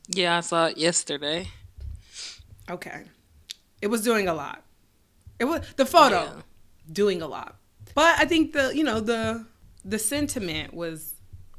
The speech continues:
Speaker 2: good. <laughs>
Speaker 1: Okay, so at first I didn't know, like, I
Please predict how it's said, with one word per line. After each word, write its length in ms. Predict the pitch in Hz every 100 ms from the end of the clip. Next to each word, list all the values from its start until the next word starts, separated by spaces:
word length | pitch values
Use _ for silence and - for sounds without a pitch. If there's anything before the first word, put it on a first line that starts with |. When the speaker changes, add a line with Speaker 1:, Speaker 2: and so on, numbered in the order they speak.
| -
Speaker 2:
good. 320 | 175 156 - -
<laughs> 60 | 988 1047 - - 539 - - - - _ - - - 202
Speaker 1:
Okay, 360 | 220 226 247
so 120 | 240
at 220 | 233 214 214
first 260 | 302 320
I 120 | 254
didn't 360 | 233 240 226 185
know, 400 | 165 175 185 202
like, 500 | 214 185 165 165 - _ _ _ _ _ _
I 140 | 190